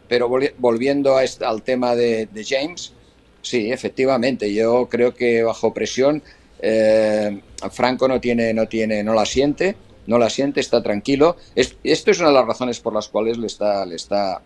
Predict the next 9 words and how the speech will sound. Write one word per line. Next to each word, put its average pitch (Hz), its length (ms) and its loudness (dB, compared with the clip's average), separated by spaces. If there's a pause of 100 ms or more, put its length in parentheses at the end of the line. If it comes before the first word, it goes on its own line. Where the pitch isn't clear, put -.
(280)
está 92 160 -6
consiguiendo 113 440 0
estos - 220 -2
resultados. 87 640 0 (220)
El 90 100 -2
hecho 98 240 2
de 113 140 4
que, 127 320 4 (300)
eh, 101 920 2